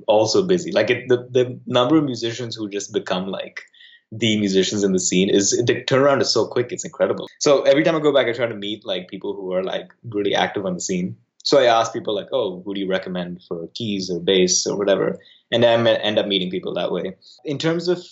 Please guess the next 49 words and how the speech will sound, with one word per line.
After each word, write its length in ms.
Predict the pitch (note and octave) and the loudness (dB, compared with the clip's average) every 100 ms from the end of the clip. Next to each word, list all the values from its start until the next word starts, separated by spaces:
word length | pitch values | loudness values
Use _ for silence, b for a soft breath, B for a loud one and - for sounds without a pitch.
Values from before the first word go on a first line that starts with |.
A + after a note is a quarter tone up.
| - | -8
collaborating, 640 | A#2+ A#2+ C3 E3 E3+ F3+ | -2 0 2 2 2 -2
it's, 320 | D#3 D#3 D3+ - | 0 -2 -2 -8
it's 160 | D#3 F3 | -2 0
actually 240 | F3 G#3+ | 0 -6
fairly 360 | - D#3 D3 A#2 | 0 2 2 2
similar. 460 | A#2 A#2+ F#2+ F2 | 0 -2 -4 -4
Like, 260 | F2 F2+ F2+ | -2 0 2
I 60 | |
think 200 | G2+ A#2+ | 2 2
the 60 | B2+ | 2
language 540 | G#2 F#2+ G#2 G#2+ F#2 G#2 | 2 2 2 -2 -4 -2
that 140 | F#2+ | 0
people 240 | G2+ G2 | 0 0
speak 380 | F#2+ - G2+ F#2 | -2 0 0 2
in 80 | F#2 | -2
terms 260 | G2 F#2+ F#2 | -2 0 0
of 140 | F2+ | 0
this, 180 | F#2 G2 | -2 0
like, 280 | F2 E2 - _ | 0 0 -10 _
modern 540 | G#2 F#2 F#2+ F#2+ F#2 | 0 4 4 4 2
jazzy 480 | F2+ F2 F2 F#2 F#2+ | 2 0 0 -2 -4
kind 220 | F#2+ G2 | -4 -4
of 100 | G2 | -6
thing, 380 | - G#2 G2+ G#2 - b b - | -4 -4 -4 -8 -16 b b 0
or 260 | F#2 F2 | 2 4
in 120 | F2 | 2
a 260 | E2+ E2 F2+ F#2 - - | 0 -2 -4 -12 -12 -6
improvised 600 | G#2 G2+ F#2 F2+ F2+ F#2 | -2 2 4 4 2 0
Western 400 | F2+ - F#2+ F2 | -2 -2 -2 0
music 240 | F2 F2 | -2 -2
context, 600 | F2+ F2 F#2 F#2 - - B B B B - | -2 0 0 -2 -8 -14 B B B B 2
is, 400 | G2+ G2 F#2 G#2 | 4 4 2 2
uh, 340 | G#2 G#2 G#2 B2+ | 4 4 2 2
is 180 | B2+ | 0
fairly 300 | - D#3 D3+ | 2 2 4
similar. 340 | B2+ B2 A2 F#2 | 2 -2 -2 -2
So 120 | G#2 | -2
all 160 | F#2+ G#2 | -2 -2
the 60 | |
language 560 | F#2+ F2+ F#2 F2 - - | -4 -6 -8 -8 -14 -16
kind 160 | - F#2 | -8 -8
of 100 | F2+ - | -8 -14
in 100 | F#2+ | -10
terms 220 | F#2+ F2 | -6 -4
of, 40 | F2 | -4
like, 240 | E2+ - - - G#2 - | -4 -6 -16 -16 -16 -12
how, 360 | - - G2+ F#2 | -10 -4 0 2
you 140 | A2 F#2+ | 2 0
know, 200 | F#2 | -4